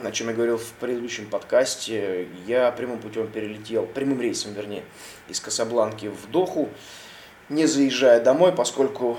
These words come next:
если бы заезжал домой, то было бы большие потери времени. И так после Марокко был очень сильно вымотан. И, как слышите сейчас по голосу, простуда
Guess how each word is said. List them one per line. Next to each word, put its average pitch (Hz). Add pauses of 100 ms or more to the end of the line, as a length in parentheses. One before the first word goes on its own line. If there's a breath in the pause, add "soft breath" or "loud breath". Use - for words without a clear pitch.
если 117
бы 117
заезжал 120
домой, 120
то 107
было 110
бы 107
большие 113
потери 113
времени. 156
И 135
так 131
после 113
Марокко 120
был 104
очень 104
сильно 110
вымотан. 135 (180)
И, 117
как 113
слышите -
сейчас 107
по 110
голосу, 113
простуда 127